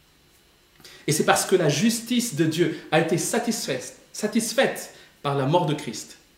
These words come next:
C'est grâce à cela que tous ceux qui ont mis leur foi en Christ sont pardonnés et réconciliés avec leur Créateur.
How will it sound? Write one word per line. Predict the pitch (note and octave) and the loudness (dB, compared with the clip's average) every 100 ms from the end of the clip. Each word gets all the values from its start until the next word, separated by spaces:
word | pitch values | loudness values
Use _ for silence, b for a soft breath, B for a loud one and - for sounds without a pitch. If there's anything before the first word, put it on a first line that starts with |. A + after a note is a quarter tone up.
| _ _ _ _ _ _ _ _ _ _ _ _ _ _ | _ _ _ _ _ _ _ _ _ _ _ _ _ _
C'est | - D3 | -4 0
grâce | F#3+ A3+ | 2 2
à | G#3 | 2
cela | G3 G3+ | 0 0
que | E3 | 0
tous | - C#4+ | -2 -2
ceux | C#4+ - A#3+ G#3+ - - | 0 0 2 2 0 -8
qui | - | 0
ont | D#3+ | 2
mis | G3 B3 | 4 4
leur | G#3 - | 2 0
foi | - F3 C#3 | -2 -2 -4
en | |
Christ | - - A#3+ - - - _ _ _ _ _ _ _ _ _ | -8 -6 -6 -6 -14 -20 _ _ _ _ _ _ _ _ _
sont | - C#3+ | -12 -10
pardonnés | C3+ C#3+ C3+ B2+ F#2 - - _ _ _ _ _ _ _ | -4 -2 0 -2 -4 -10 -20 _ _ _ _ _ _ _
et | B2 | -6
réconciliés | C3 D#3+ D#3 - C3 A#2 G#2+ G#2 - _ _ _ - | -2 -2 -2 -6 -6 -4 -6 -8 -18 _ _ _ -14
avec | G#2 G#2 | -10 -10
leur | A2 - | -10 -12
Créateur. | - F#2+ - E2+ - | -14 -14 -14 -18 -20